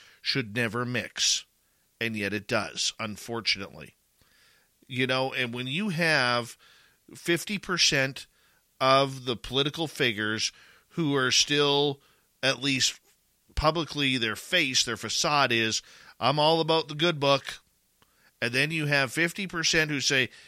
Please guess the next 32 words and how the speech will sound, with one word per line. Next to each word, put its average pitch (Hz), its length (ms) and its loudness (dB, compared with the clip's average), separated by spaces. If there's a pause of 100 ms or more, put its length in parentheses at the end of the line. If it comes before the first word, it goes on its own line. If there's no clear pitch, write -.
(140)
"Yeah, 160 280 4
well, 160 160 0
the 143 100 -4
good 180 260 0
book, 160 300 -2
uh, 135 320 -4
you 131 240 -8
know, 135 240 -2
doesn't 135 500 -4
explain 131 560 -2 (320)
what 143 160 2
our 131 140 4
Navy 131 400 0
pilots 110 480 -2
are 117 60 -6
going 110 280 -10
through, 110 200 -8
what 131 120 -4
our 131 140 -6
Air 160 200 0
Force 117 360 -6
pilots 113 440 -2
are 110 60 -8
going 107 340 -6
through, 92 280 -10 (460)
what 151 180 0
our 139 180 6
commercial 143 560 0
pilots 113 480 -2
are 107 80 -6
going 101 340 -8
through." 87 320 -14